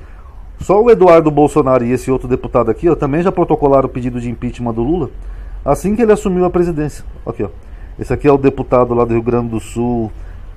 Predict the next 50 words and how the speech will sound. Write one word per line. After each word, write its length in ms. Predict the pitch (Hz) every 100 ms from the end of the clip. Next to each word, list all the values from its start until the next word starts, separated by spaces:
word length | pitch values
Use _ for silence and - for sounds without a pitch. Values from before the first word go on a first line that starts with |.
| - -
Sanderson, 800 | - - 151 190 135 - 104 95 - - - - -
já 120 | 107 123
apresentou 560 | - 131 123 127 165
um 60 | 196
pedido 320 | 175 156 139
de 120 | 131
impeachment 440 | 127 123 120 127 139
do 100 | 175
Lula 260 | 147 185
porque 200 | 175 143
ele 100 | 151
falou 240 | 160 147 143
que 80 |
o 40 | 143
impeachment 360 | 143 135 147
da 100 | 139
Dilma 260 | 127 139 143
foi 160 | 156 147
golpe. 360 | 117 110 - - - - - -
Então, 160 | 113
segundo 360 | 113 127 127 123
ele, 80 | 127
isso 140 | 151
é 20 |
motivo 340 | 139 131 131 127
de 100 | 143
impeachment. 400 | - 107 95 95 - - - -
E 120 | 196
o 100 | 247
Eduardo 380 | 196 151 143 131
Bolsonaro 480 | 127 135 156 139 147
também 240 | 196 160
já 60 | 160
apresentou 420 | 156 147 139 143
um 40 |
pedido 260 | 147 143 139
de 120 | 143
impeachment 420 | 135 135 - 143
do 80 | 139
Lula. 240 | 123 110 - - -
Quer 80 | 123
dizer, 160 | 113 - - - - -
o 80 | 120
cara 220 | 151 156
nem 140 | 156 214
<laughs> 20 |
assumiu 420 | 247 - 156 156
a 40 | 147
presidência 540 | 147 127 127 127 139
direito, 360 | 127 127 156